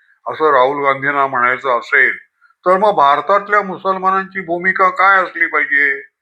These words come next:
याविषयी राहुल गांधी काही मतप्रदर्शन करणार का?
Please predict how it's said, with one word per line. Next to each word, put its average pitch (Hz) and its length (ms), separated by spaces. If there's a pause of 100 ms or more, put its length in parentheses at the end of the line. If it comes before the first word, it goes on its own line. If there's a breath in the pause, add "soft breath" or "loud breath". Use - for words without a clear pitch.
(480 soft breath)
याविषयी 156 500
राहुल 147 320
गांधी 151 260
काही 156 200
मतप्रदर्शन 147 920
करणार 143 420
का? 131 480